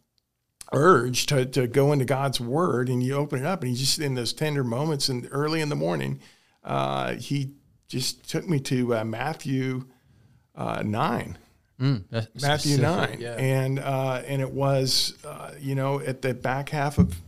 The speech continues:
Speaker 1: of Matthew nine, and it's just this call that Jesus is going around teaching and healing and sharing, and just this compassionate,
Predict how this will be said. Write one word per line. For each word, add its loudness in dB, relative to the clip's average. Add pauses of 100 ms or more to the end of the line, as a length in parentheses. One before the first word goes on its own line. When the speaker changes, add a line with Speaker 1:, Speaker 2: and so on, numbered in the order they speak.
(240)
Speaker 1:
of -2 (480)
Matthew -2
nine, -2 (460)
and -2
it's 0
just 2
this 2
call -2
that -4
Jesus 0
is -2
going 2
around -2
teaching -4
and -8 (300)
healing -2
and -10
sharing, -4 (320)
and 0
just -2
this 0 (1000)
compassionate, -4